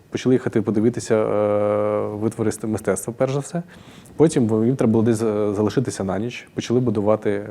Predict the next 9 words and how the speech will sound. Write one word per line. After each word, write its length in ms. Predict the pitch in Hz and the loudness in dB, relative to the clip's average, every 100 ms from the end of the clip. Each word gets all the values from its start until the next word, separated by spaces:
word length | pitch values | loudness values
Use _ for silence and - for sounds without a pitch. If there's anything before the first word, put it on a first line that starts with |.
| 104 104 | -8 -8
готельчики 440 | 98 98 95 - 117 | -2 -2 -2 -2 -2
маленькі, 440 | 117 123 120 139 - - - - - - | 0 -2 -6 -12 -16 -20 -20 -20 -20 -2
потім 260 | 156 160 113 | 0 2 2
кав'ярні, 520 | 101 98 120 147 143 | 2 4 2 2 -2
потім 280 | 135 117 107 | -2 0 0
ресторанчики, 680 | 101 120 160 175 - 127 | 2 0 0 -2 -8 -8
і 40 | 104 | -4
місто 300 | 120 135 127 | -4 -2 0
зажило. 440 | 113 113 110 90 | 0 0 -2 -4